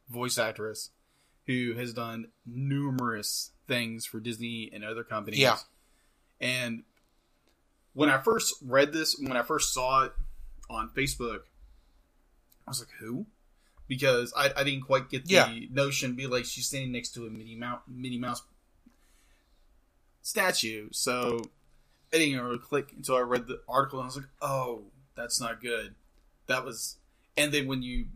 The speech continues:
Speaker 1: said what you just said ago, it's like, "Oh, that just makes it even worse."
Speaker 2: Mm-hmm.
Speaker 1: But
Speaker 2: 'Cause probably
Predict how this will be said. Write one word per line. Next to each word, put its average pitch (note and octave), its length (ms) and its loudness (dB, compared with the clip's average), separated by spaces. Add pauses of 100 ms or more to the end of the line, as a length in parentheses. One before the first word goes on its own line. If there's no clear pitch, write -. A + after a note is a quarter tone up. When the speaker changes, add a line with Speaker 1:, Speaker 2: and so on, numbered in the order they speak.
(100)
Speaker 1:
said C3 260 2
what B2 120 -2
you A#2+ 100 -6
just B2 200 -4
said C3 160 2
ago, B2+ 300 4
it's A2 120 -4
like, A#2+ 220 -8
"Oh, C3+ 380 6
that A#2+ 180 -2
just B2 200 -2
makes - 180 -6
it - 80 -18
even - 120 -20 (240)
worse." - 500 -2 (180)
Speaker 2:
Mm-hmm. B2+ 420 -2 (280)
Speaker 1:
But - 300 6 (460)
Speaker 2:
'Cause C#3+ 120 -2
probably D3 580 8